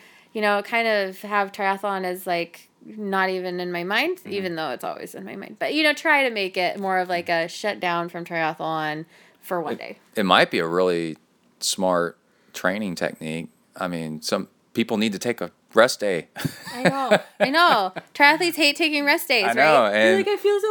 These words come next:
Speaker 1: awful the next day." I'm like, "Well, yeah, but you get over it." So,
Speaker 2: Yeah.
Speaker 1: yeah, it's
Speaker 2: Yeah.
Speaker 1: so much. I mean, the thing is, is your body is r-, the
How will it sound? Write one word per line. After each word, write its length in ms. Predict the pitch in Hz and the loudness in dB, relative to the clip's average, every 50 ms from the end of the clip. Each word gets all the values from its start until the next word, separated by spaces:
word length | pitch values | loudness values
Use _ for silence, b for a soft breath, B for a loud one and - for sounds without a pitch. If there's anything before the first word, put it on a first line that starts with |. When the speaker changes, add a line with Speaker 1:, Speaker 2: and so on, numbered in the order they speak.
| 415 | 2
Speaker 1:
awful 300 | 359 359 359 370 370 370 | 0 0 0 -2 -4 -4
the 120 | 330 339 330 | -2 -2 -2
next 300 | 311 302 294 285 - - | 0 -2 -2 -4 -4 -2
day." 300 | - 285 277 277 269 254 | 0 0 2 2 2 2
I'm 120 | 240 254 254 | 0 0 -2
like, 180 | 262 254 - | -6 -4 -2
"Well, 320 | 320 415 427 440 440 403 - | 0 0 2 2 0 -2 -2
yeah, 320 | 302 349 370 370 311 262 | -2 0 0 2 0 0
but 240 | 247 233 220 220 214 | 0 0 0 0 -2
you 300 | 240 254 254 254 262 262 | -4 -4 -4 -4 -4 -2
get 140 | 254 262 262 | -2 -2 0
over 200 | 269 277 262 220 | 0 0 -2 -2
it." 240 | 175 170 - - 277 | -2 -2 -4 -6 -4
So, 80 | - 247 | -2 2
Speaker 2:
Yeah. 420 | 240 240 - - 139 107 87 82 B B B B B B B B B B - | 2 2 2 2 0 -2 -4 -6 B B B B B B B B B B -8
Speaker 1:
yeah, 140 | 269 269 | -6 -4
it's 120 | 254 254 247 | 0 2 4
Speaker 2:
Yeah. 240 | 262 147 135 98 90 | 4 6 4 2 0
Speaker 1:
so 220 | - 285 269 269 | -2 -4 -4 -4
much. 260 | 262 262 247 - - - - - | -4 -6 -8 -10 -14 -12 -8 -6
I 80 | 269 | -6
mean, 300 | 262 269 269 254 - - | -4 -4 -6 -8 -10 -10
the 100 | 247 277 | -10 -8
thing 260 | 277 - 349 339 330 | -6 -4 -4 -4 -4
is, 180 | 320 330 349 311 | -4 -4 -4 -4
is 180 | 302 285 254 247 | -6 -6 -4 -2
your 140 | 254 240 | -2 -2
body 540 | 220 - 240 233 247 269 285 294 285 277 247 | 2 2 4 4 4 2 0 -2 -4 -2 -2
is 400 | 208 220 214 208 208 202 208 - | 0 0 0 0 -2 -6 -8 -12
r-, 80 | - 180 208 214 202 196 - - _ _ _ _ - _ _ _ _ _ - | -12 -12 -14 -14 -16 -18 -18 -20 _ _ _ _ -20 _ _ _ _ _ -16
the 360 | 220 214 214 247 233 233 226 | -14 -8 -8 -8 -8 -8 -12